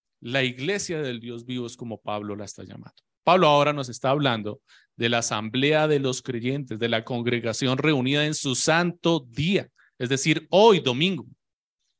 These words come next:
El domingo, la reunión de los creyentes es llamada la asamblea de Dios.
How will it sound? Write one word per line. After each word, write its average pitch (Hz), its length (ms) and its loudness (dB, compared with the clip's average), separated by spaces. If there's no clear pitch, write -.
El 151 160 0
domingo, 123 640 -2
la 104 120 -6
reunión 117 380 2
de 165 100 2
los 160 160 0
creyentes 135 420 -4
es 135 100 -4
llamada 139 520 -2
la 117 300 -4
asamblea 101 580 -6
de - 120 -10
Dios. - 300 -20